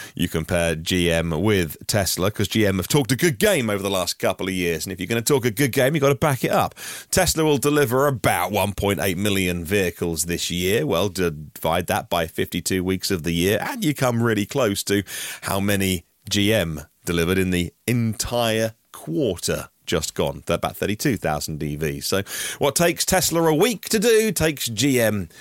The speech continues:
at least three months. But there we go. Um, it's, yeah, apples and pears comparing. I know, I know, I know. You got an eye on a Chevy Blazer? Well, some of the news coming out this week as well was that, well, lots of people would like a Chevy Blazer, and that is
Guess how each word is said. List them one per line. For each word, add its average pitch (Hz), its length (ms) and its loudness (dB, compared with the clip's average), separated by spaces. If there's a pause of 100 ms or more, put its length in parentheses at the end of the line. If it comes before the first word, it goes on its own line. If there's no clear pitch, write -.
(420)
at 104 160 0
least 87 340 0
three 73 240 0
months. - 480 -8
But 147 120 4
there 120 100 4
we 92 80 2
go. - 100 -4
Um, 151 160 2
it's, 160 240 2
yeah, - 140 0 (100)
apples 139 320 -2
and 107 100 -4
pears 87 300 0
comparing. 82 520 -2
I 85 180 -2
know, 76 180 -2
I 76 80 -2
know, 60 220 -8
I 53 60 -8
know. 50 180 -12
You 82 100 -6
got 139 160 2
an 147 60 2
eye 147 240 2
on 135 60 2
a 127 40 2
Chevy 123 320 2
Blazer? 165 960 4 (760)
Well, 147 280 4
some 170 200 2
of 156 60 4
the 147 80 4
news 143 380 2
coming 127 260 2
out 120 160 2
this 110 160 0
week 117 220 2
as 101 120 -2
well 165 480 4 (360)
was 110 220 2
that, 113 260 2
well, 139 220 0
lots - 300 0
of - 60 -2
people 76 300 -2
would 78 120 -4
like 87 200 -2
a - 20 -10
Chevy 87 240 0
Blazer, 85 460 0
and 90 120 -2
that 120 160 0
is 98 240 -2